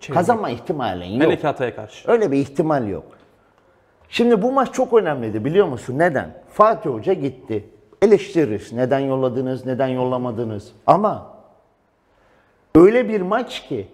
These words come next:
Speaker 2: yeni bir teknik direktör geliyor, üzerine baskı var. Hatay deplasmana çıkıyorsun. İki gol attın, seni tebrik ederim. Kolay değil. Hatay deplasmanda iki gol atmak kolay değil. Ki Galatasaray'ın şöyle baktım istatistiklerine,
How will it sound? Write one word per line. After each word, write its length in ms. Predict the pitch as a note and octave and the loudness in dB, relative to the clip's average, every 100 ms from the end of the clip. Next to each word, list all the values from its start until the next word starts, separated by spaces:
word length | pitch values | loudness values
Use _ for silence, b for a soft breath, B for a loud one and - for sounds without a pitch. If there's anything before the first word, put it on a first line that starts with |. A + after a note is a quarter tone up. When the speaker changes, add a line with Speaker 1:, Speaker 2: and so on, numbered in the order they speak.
| - | -8
Speaker 2:
yeni 300 | G#2+ D#3+ A3 | 2 2 2
bir 180 | G#3 C3+ | 0 0
teknik 360 | D#3 D#3 G3+ G#3 | -4 -2 -4 2
direktör 360 | A3+ A3+ A#3+ | 0 2 -2
geliyor, 440 | A3+ A#3 A3+ A3+ A#3 - - | 0 -2 0 -2 -2 -8 -4
üzerine 480 | A3 G#3 F#3 G#3 F#3 | 2 4 2 -2 -2
baskı 360 | F3+ - C#3+ | -4 -4 -10
var. 160 | G#2 - - - | -10 -12 -20 -4
Hatay 360 | E3+ - F#3+ F3 | -2 0 0 0
deplasmana 560 | F3 F3 - E3 D3+ | -2 -4 -4 -4 -2
çıkıyorsun. 460 | C#3 - A#2 - A#2 - | -4 -8 -8 -8 -8 -2
İki 200 | G#3 B3+ | 2 4
gol 180 | B3 A#3 | 6 6
attın, 480 | F#3+ - A#3+ B3 A#3+ | 2 -2 -4 -4 -6
seni 300 | - F#3 - | -2 0 0
tebrik 320 | F#3 E3+ G3+ | -2 0 -2
ederim. 360 | E3+ A#2+ G2+ G2 - b b b | -4 -4 -8 -12 -18 b b b
Kolay 380 | C#3 C#3+ D3 | 2 4 2
değil. 200 | E3 A3 | 0 -2
Hatay 340 | B2+ A#2+ E3 D#3+ | -4 -2 -2 -2
deplasmanda 480 | E3 F3 E3 F3+ F3 | -4 -6 -6 -4 -4
iki 200 | E3+ F3 | -2 0
gol 160 | F3 | 2
atmak 380 | F3+ F#3 G#3 G#3 | 2 0 -4 -2
kolay 300 | F3 D#3+ D#3+ | 0 2 0
değil. 320 | A#3 B3+ D3+ - B B B B | -4 -4 -6 -12 B B B B
Ki 200 | B3+ F#3 | 2 6
Galatasaray'ın 680 | C3 D3+ F3+ F3+ F#3+ G3 F#3+ | 6 6 0 0 0 0 -2
şöyle 300 | F#3+ F#3 F3+ | -2 0 2
baktım 340 | F3+ - G#3+ | 0 -2 -6
istatistiklerine, 960 | G3 F3 B2 - - C3+ B2 D#3 G#3+ | -4 -4 -4 -8 -2 0 0 -2 -4